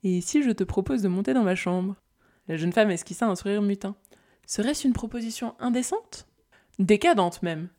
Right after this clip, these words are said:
Enfin, si ça te va. » Une nuit avec Alec King, comment refuser ?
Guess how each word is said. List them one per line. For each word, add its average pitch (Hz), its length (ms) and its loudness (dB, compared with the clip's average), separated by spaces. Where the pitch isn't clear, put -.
Enfin, - 280 -4
si - 140 -10
ça 202 180 2
te 202 80 -4
va. » 165 320 -6
Une 247 160 8
nuit 294 140 8
avec 214 260 6
Alec 247 240 0
King, 185 400 -2
comment 208 260 4
refuser ? 233 580 -6